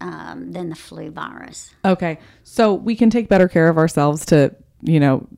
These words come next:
Speaker 2: have healthier immune systems in the event that this does
Speaker 1: Right.
Speaker 2: grow, which is something, do you believe that we're gonna be seeing more and more cases? Uh, do you think the worst isn't over yet? Is that where you're coming from?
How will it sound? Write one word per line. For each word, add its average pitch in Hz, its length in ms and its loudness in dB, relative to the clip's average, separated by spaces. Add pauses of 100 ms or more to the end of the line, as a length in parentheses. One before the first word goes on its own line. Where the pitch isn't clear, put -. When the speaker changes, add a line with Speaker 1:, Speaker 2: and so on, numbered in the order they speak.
(140)
Speaker 2:
have 151 200 -2
healthier 147 440 -2
immune 139 260 2
systems 139 480 -4
in 147 80 0
the 139 100 2
event 135 300 -2
that 135 160 -2
this 143 160 -4
does 135 200 -4
Speaker 1:
Right. 160 340 -10
Speaker 2:
grow, 143 360 0
which 175 400 0
is 156 140 -4
something, 160 400 -2
do 170 100 0
you 180 140 2
believe 165 460 0
that 160 160 2
we're 156 100 0
gonna 160 200 0
be 151 100 -2
seeing 151 340 -2
more 139 140 0
and 139 100 -2
more 139 140 -2
cases? 139 580 -4
Uh, - 80 -4 (120)
do 165 100 -2
you 156 40 -2
think 151 220 -4
the 143 140 -2 (100)
worst 156 300 2
isn't 147 180 -2
over 147 260 0
yet? 151 300 -4
Is 143 100 -6
that 147 200 -4
where 151 100 -2
you're 139 140 -2
coming 147 340 -2
from? 160 280 0